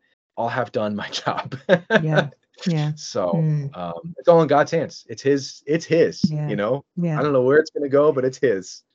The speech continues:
Speaker 2: So best way for people to access it, is it, is, is your music available on things like Spotify and
Speaker 1: Oh, yeah. Yeah, yeah,
Speaker 2: all
Speaker 1: yeah.
Speaker 2: of that? So they
Speaker 1: Yep.
Speaker 2: can just look for you.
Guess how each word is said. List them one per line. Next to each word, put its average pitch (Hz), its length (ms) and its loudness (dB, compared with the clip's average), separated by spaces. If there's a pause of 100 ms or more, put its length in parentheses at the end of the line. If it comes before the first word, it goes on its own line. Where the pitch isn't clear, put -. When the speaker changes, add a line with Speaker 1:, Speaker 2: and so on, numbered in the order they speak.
(240)
Speaker 2:
So 233 440 6 (200)
best 285 240 2
way 254 120 2
for 240 120 -4
people 214 380 0
to 190 760 2 (200)
access 196 480 -2
it, 196 160 2
is 226 120 2
it, 233 80 4 (180)
is, 226 160 2 (420)
is 233 140 -2
your 220 120 2
music 220 320 2
available 190 560 2
on 180 160 2
things 185 200 0
like 180 140 -2
Spotify 170 800 2
and 156 400 0
Speaker 1:
Oh, 202 100 8
yeah. 139 320 4
Yeah, 120 140 -4
yeah, 110 160 -2
Speaker 2:
all 190 160 2
Speaker 1:
yeah. 190 60 6
Speaker 2:
of 180 60 2
that? 180 200 2
So 202 100 2
they 180 140 4
Speaker 1:
Yep. 180 100 6
Speaker 2:
can 180 80 4
just - 240 0 (140)
look 196 360 -4
for 214 100 4
you. 185 340 6